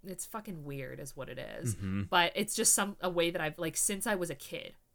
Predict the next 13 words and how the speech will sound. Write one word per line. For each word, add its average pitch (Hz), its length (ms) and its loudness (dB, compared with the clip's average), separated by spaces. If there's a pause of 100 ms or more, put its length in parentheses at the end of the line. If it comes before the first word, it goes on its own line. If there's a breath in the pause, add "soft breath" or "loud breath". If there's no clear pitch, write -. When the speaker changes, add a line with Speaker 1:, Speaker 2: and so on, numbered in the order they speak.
(260)
Speaker 1:
Tuesdays 165 400 2
are 156 80 -4
sick. - 560 -6 (460 soft breath)
Um, 147 500 2
Mondays 165 400 -2
suck. 185 380 2
Wednesdays 165 500 -2
suck. - 340 -4
Tuesdays 175 440 -4
are 180 60 -2
boss. 139 560 -10 (380 soft breath)
Um, 180 440 6 (120)
anyways, 160 540 -2